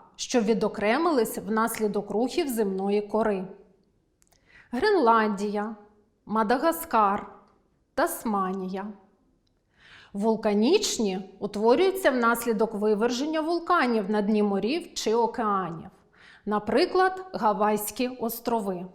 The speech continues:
Коралові складені вапняковими скелетами коралових поліпів.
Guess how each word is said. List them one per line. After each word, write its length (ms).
Коралові 840
складені 640
вапняковими 800
скелетами 720
коралових 680
поліпів. 760